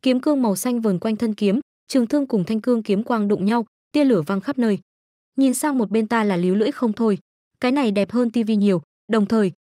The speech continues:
trong lòng cũng thầm thở dài, chính mình xuyên qua cái này tiền thân lại là một phế vật không bao giờ tu hành. Ngay khi ta cảm thán, Bạch Vệ Quốc đã đấu với Lâm Khí Sương mười mấy hiệp,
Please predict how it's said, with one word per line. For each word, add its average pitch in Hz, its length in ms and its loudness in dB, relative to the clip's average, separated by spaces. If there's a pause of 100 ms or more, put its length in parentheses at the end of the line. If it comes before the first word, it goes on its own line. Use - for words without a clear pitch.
(180)
trong 294 160 -2
lòng 190 180 0
cũng 208 140 -2
thầm 180 200 0
thở 170 160 -2
dài, 165 260 -2 (380)
chính 269 200 0
mình 269 140 2
xuyên 247 220 -2
qua 240 160 0
cái 190 180 -4
này 202 240 0
tiền 180 140 -2
thân 202 220 -2
lại 185 140 -4
là 170 240 -2 (340)
một 254 140 0
phế 233 180 0
vật 240 180 -4
không 240 180 -2
bao 226 160 0
giờ 208 220 0
tu 220 120 0
hành. 202 220 0 (480)
Ngay 294 160 0
khi 294 200 -2
ta 262 160 -4
cảm 180 180 -4
thán, 165 280 -4 (420)
Bạch 240 200 -2
Vệ 220 120 2
Quốc - 200 0
đã 226 120 -2
đấu 214 180 2
với 208 160 -2
Lâm 226 140 0
Khí 202 180 0
Sương 220 280 0
mười 180 100 2
mấy 170 160 0
hiệp, 214 180 0